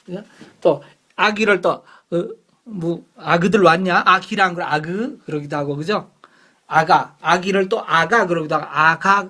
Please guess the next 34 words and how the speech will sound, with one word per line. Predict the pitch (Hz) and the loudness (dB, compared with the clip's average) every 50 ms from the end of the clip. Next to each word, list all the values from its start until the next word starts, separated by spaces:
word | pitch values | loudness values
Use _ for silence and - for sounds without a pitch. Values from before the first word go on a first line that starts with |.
| - - | -8 -8
아기 | - 147 156 151 147 151 214 233 233 | -2 0 0 0 0 -2 -4 -6 -6
그러기도 | - 170 160 143 143 143 | -4 -6 -6 -6 -6 -10
하잖아. | 139 135 131 143 131 131 131 - _ - - - - | -12 -12 -12 -14 -16 -16 -18 -20 _ -20 -20 -8 -4
이것처럼 | 196 202 196 - 190 185 220 208 160 | -4 -4 -2 0 2 2 2 4 2
영어도 | 151 170 214 254 254 247 | 2 2 4 4 4 2
마찬가지입니다. | 165 127 131 - - 196 214 240 214 185 165 147 135 127 - | 0 -2 -8 -8 -6 -4 -2 -2 -2 -4 -6 -8 -10 -14 -14
이거 | 131 135 156 170 190 190 - - _ | -12 -8 -8 -8 -8 -10 -14 -20 _
써, | - - - 247 226 202 175 | -10 -2 2 4 4 4 2
써 | 185 247 220 - - | 2 -2 -2 -2 -2
똑같은 | 277 262 - 269 262 262 - 233 233 214 | -4 -2 -2 -2 -2 0 0 0 0 4
그 | 220 214 196 180 175 - - _ | 4 4 4 2 0 -4 -10 _
비슷한 | - - - - 226 214 214 | -16 -10 -4 0 0 2 2
발음을 | 190 165 156 151 151 180 185 165 | 2 0 0 0 0 0 0 -2
이렇게 | 147 151 | -2 -4
스페링을 | 151 - - - 240 233 220 214 196 | -8 -8 -4 -2 0 0 0 -2 -4
이렇게 | 185 190 | -6 -8
다르게 | 190 - - 151 175 185 | -8 -8 -6 -4 -4 -4
쓰는 | 185 - 196 185 | -4 -6 -8 -6
경우가 | 185 180 185 196 196 | -6 -6 -4 -6 -6
많아요. | 175 - 110 123 127 135 135 - | -8 -10 -14 -16 -18 -18 -14 -12
그래서 | 147 160 170 175 170 - - - - - _ | -6 -2 -2 -2 -2 -4 -12 -20 -20 -14 _
이 | - 165 | -6 -6
써 | 165 - - 247 240 233 | -4 0 4 4 6 6
하면 | 220 214 - 190 175 170 | 6 4 2 0 -2 0
이거는 | 170 180 202 208 220 180 - - - _ _ _ _ _ _ _ _ _ _ _ - | 0 2 2 2 2 0 0 -4 -12 _ _ _ _ _ _ _ _ _ _ _ -2
둥근 | - 196 226 240 240 254 220 202 | 2 4 6 6 6 6 6 6
이렇게 | 180 180 160 175 | 6 4 4 2
휙, | 156 - 277 285 - _ _ - | -2 -2 -6 -8 -8 _ _ -12
휙 | - - 185 - | -8 -6 -6 -4
돌아가는 | - 160 151 175 208 247 262 254 247 196 | -2 2 4 4 6 6 6 4 2 0
느낌이야. | 165 147 - 165 143 143 139 143 | -2 -4 -6 -6 -6 -6 -6 -4
그래서 | 147 160 165 139 - - - - _ | -2 -2 -2 -2 -4 -10 -20 -20 _
서라운드 | - - - 240 233 254 262 254 247 254 254 247 240 233 233 208 | -18 -4 2 4 6 8 8 8 6 6 4 2 2 2 2 4
그러면은요, | 185 170 160 156 156 156 156 160 170 190 202 190 143 127 | 4 2 2 0 -2 -6 -6 -6 -4 -2 -2 -2 -2 -4